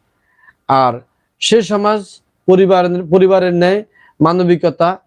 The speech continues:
ও গণতন্ত্রের বীজ বপন করে, সে একটি ন্যায়ভিত্তিক, কল্যাণমুখী ও মানবিক রাষ্ট্র গঠনের পথকে প্রশস্ত করে।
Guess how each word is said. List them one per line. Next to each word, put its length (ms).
ও 120
গণতন্ত্রের 720
বীজ 280
বপন 380
করে, 240
সে 280
একটি 300
ন্যায়ভিত্তিক, 640
কল্যাণমুখী 680
ও 80
মানবিক 440
রাষ্ট্র 320
গঠনের 460
পথকে 340
প্রশস্ত 500
করে। 320